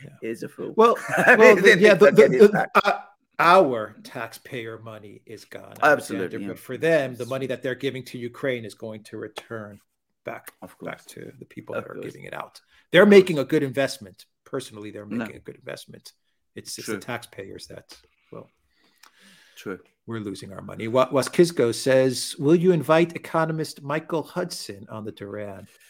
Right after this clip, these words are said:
Speaker 1: Yeah, we gotta get
Speaker 2: Yes.
Speaker 1: Michael Hudson on.
Speaker 2: Yeah, we absolutely do. And, uh, uh, that, I mean, we've, we've, uh, considered this before. We will definitely get on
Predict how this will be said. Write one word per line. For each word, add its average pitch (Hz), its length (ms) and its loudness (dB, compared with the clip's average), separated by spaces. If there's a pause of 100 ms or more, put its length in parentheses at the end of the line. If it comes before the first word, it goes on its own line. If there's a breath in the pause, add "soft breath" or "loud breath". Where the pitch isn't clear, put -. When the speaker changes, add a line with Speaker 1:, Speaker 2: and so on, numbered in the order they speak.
(160)
Speaker 1:
Yeah, 104 160 -18
we 107 100 -14
gotta 104 280 -12
get - 100 -10
Speaker 2:
Yes. 165 360 4
Speaker 1:
Michael - 120 -12
Hudson 101 380 -16
on. 101 220 -14
Speaker 2:
Yeah, 120 200 4
we 120 160 2
absolutely 120 520 0
do. 104 320 -4
And, 110 480 -2
uh, 120 40 -4
uh, 107 360 0
that, 120 260 -2 (160)
I 113 80 -4
mean, 123 140 -6
we've, 123 280 -10
we've, 123 280 -10 (220)
uh, 107 240 -8 (260)
considered 113 460 -12
this 98 140 -18
before. 104 340 -16
We 104 120 -12
will 104 180 -12
definitely 87 480 -16
get 82 160 -16
on 76 180 -20